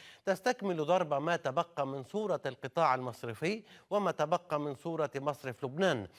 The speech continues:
عبر استهداف حاكمه وملاحقته هو وشقيقه. والواضح أيضًا أن توجه ميشيل عون في مكان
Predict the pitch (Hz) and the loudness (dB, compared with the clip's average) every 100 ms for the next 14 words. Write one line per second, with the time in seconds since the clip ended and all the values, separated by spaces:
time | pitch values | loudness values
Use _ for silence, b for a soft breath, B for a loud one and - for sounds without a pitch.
0 | B B 127 151 143 127 - 127 120 165 | B B 4 6 6 0 0 -2 4 4
1 | 165 139 151 165 175 170 202 B B B | 4 0 6 6 6 4 2 B B B
2 | 147 151 147 139 123 135 165 160 151 139 | 4 6 6 4 2 2 4 2 0 0
3 | 123 151 135 120 113 113 160 147 - 95 | 2 4 4 2 0 -2 0 -2 -2 -6
4 | - B B B B 170 185 240 262 190 | -8 B B B B 6 8 10 10 8
5 | - 190 208 208 240 165 165 160 151 - | 6 4 6 4 2 2 2 4 2 0
6 | B - 156 190 147 139 123 127 127 - | B 0 6 6 6 2 2 0 -2 0
7 | 131 120 131 190 175 - 139 120 107 156 | 2 4 2 0 -2 -4 -2 -2 0 0
8 | 208 226 | 0 -2